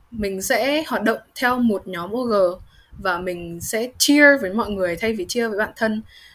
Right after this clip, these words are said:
Và kể cả bạn có như thế nào đi chăng nữa, bạn là nam hay nữ,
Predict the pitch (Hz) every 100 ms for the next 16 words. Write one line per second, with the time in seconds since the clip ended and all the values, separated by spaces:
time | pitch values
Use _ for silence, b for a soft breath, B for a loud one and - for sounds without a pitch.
0 | b 202 196 233 190 214 196 151 - -
1 | _ - 220 196 - - - _ _ -
2 | 185 175 202 262 330 _ - - _ _
3 | - 269 285 226 240 214 233 262 247 269
4 | 320 B B 214 - 185 196 269 294 277
5 | 285